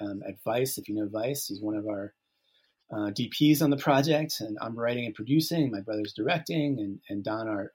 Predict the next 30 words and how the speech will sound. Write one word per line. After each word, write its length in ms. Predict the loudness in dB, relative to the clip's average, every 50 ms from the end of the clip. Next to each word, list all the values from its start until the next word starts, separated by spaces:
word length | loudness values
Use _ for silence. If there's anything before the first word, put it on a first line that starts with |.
| -10
our, 320 | -8 -6 -6 -8 -8 -10 -16 _ _ _ _ -10
um, 100 | -10 -8
executive 360 | -6 -4 -4 -2 -2 -4 -8
producer, 360 | -8 -8 -8 -6 -6 -6 -8
is 80 | -6 -6
helping 240 | -8 -8 -8 -10 -10
bring 180 | -8 -10 -10
the 80 | -8 -8
whole 140 | -10 -10 -12
team 200 | -2 2 4 6
together. 340 | 6 4 4 0 -2 -2 -2 -4 -8 _ _ _ _ _ _ _
And 60 | 2
it's 80 | 2 4
just 140 | 2 2 2
been 100 | 2 2
incredible, 520 | 2 0 -2 0 2 4 4 4 2 0
the 80 | 0 -2
level 240 | 0 2 2 2 0
of 80 | 0
support. 440 | -4 -6 -2 0 2 2 2 2 -4 _ _ _ _ _
So 160 | 2 2 6
that, 200 | 6 6 6 4 2 0
you 80 | 2
know, 60 | 4
to 80 | 4 4
answer 200 | 4 4 4 4
your 100 | 2 4
question 340 | 4 6 6 6 4 4 0
is, 80 | -4
like, 180 | -6 -8 -8 -10